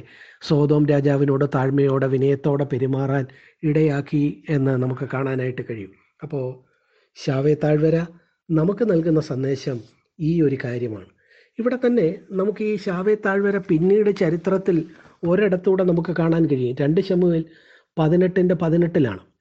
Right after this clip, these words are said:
രണ്ട് ശമൂവേൽ പതിനെട്ടിൻ്റെ പതിനെട്ടിൽ നമ്മൾ വായിക്കുന്ന അബ്ശാലോം രാജകുമാരൻ, ദാവീദിൻ്റെ മകനായ അബ്ശാലോം ഈ രാജതാഴ്വരയിൽ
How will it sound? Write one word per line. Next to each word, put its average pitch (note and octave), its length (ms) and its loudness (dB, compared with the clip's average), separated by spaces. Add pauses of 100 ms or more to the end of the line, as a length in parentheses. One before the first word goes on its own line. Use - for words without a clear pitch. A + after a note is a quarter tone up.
(320)
രണ്ട് E3+ 300 2
ശമൂവേൽ G3 340 2
പതിനെട്ടിൻ്റെ F#3+ 720 0
പതിനെട്ടിൽ F#3+ 540 0 (120)
നമ്മൾ F3+ 260 2
വായിക്കുന്ന E3+ 540 0 (240)
അബ്ശാലോം G#3 640 0
രാജകുമാരൻ, E3 680 0 (520)
ദാവീദിൻ്റെ F3+ 800 2 (480)
മകനായ E3+ 520 4
അബ്ശാലോം D#3 720 0 (580)
ഈ D#3+ 140 4 (200)
രാജതാഴ്വരയിൽ D3+ 1080 2